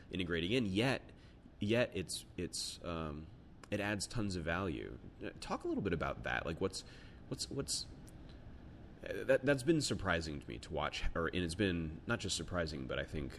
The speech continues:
um, inspirational to see that, you know, if you do one thing really well, that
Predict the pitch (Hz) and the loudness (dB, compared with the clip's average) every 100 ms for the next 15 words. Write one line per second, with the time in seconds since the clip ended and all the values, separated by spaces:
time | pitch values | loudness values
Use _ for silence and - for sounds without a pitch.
0 | - 62 58 60 - 92 101 - 78 92 | -6 -4 -4 -4 0 2 2 2 6 6
1 | 104 82 71 78 76 - 82 78 71 69 | 6 2 0 0 0 4 4 4 4 2
2 | - - - - 82 78 - 85 80 90 | 0 -4 -12 0 4 4 4 4 8 8
3 | 85 78 80 87 95 101 95 - 85 71 | 8 8 8 8 8 6 4 6 6 4
4 | 78 82 76 65 82 160 120 92 87 82 | 4 4 6 4 4 4 4 6 4 6
5 | 78 73 | 6 4